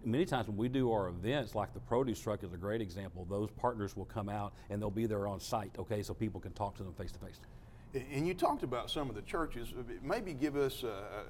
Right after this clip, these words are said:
Speaker 2: a little bit more, uh, background on how the Help Center came to be,
Speaker 1: Yeah.
Speaker 2: because I recall,
Speaker 1: Yeah.
Speaker 2: uh, my home church, Kaufman Church of
Speaker 1: Mm-hmm.
Speaker 2: Christ,
Speaker 1: Right.
Speaker 2: as well as many, many others here in the community, had standalone, what we referred to as benevolent centers, where we
Speaker 1: Right.
Speaker 2: tried to do that service. And eventually the decision was made to consolidate those into what became the Help Center.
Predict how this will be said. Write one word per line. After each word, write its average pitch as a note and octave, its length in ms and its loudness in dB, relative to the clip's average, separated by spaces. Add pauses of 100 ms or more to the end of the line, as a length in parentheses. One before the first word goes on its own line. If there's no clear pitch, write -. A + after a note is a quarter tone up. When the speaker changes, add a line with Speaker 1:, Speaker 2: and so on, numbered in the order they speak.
Speaker 2:
a - 20 -2
little C#3+ 220 2
bit A#2+ 260 2
more, A#2 260 2 (240)
uh, F#2 220 -6 (340)
background A2+ 600 4
on G2+ 100 -6
how C3 180 0
the G#2+ 80 -4
Help A2+ 280 -2
Center A2+ 160 -6
came A2 240 -6
to G#2+ 60 -6
be, B2 100 2
Speaker 1:
Yeah. C#3+ 80 4
Speaker 2:
because D#3+ 220 2
I C3 80 10
recall, D#3 580 6 (400)
Speaker 1:
Yeah. B2 40 4
Speaker 2:
uh, G#2+ 240 6 (120)
my D3+ 160 10
home C#3 240 2
church, A#2+ 360 2
Kaufman A#2+ 300 0
Church A#2+ 200 2
of A#2+ 80 2
Speaker 1:
Mm-hmm. A#2+ 40 -2
Speaker 2:
Christ, A2 240 6
Speaker 1:
Right. G#2+ 120 4
Speaker 2:
as G#2 60 -4
well A2+ 280 4
as G2+ 100 -6 (540)
many, D3+ 260 6
many B2+ 300 2
others B2 280 4
here C3 140 2
in A#2 60 2
the G#2+ 80 -6
community, B2 440 -4 (300)
had A#2+ 300 4
standalone, A#2+ 640 0
what A2+ 160 2
we C3+ 100 6
referred A2+ 420 4
to A2+ 200 2
as F#2+ 100 -4
benevolent A2+ 540 2
centers, A#2 340 0
where G#2+ 100 8
we G2+ 60 8
Speaker 1:
Right. C#3 100 4
Speaker 2:
tried A#2+ 220 6
to A2 60 -2
do A#2+ 160 0
that A2 160 -2
service. A#2 340 2
And A#2+ 100 -2
eventually C#3+ 380 2
the A2+ 100 -2
decision C3+ 380 2
was A#2 140 -4
made A#2+ 320 4
to A#2+ 100 -2
consolidate A#2 840 4
those G2+ 360 -2
into A2 140 -2
what A2+ 220 4
became A#2+ 340 -2
the G#2 60 -6
Help A#2+ 240 2
Center. A2+ 220 -2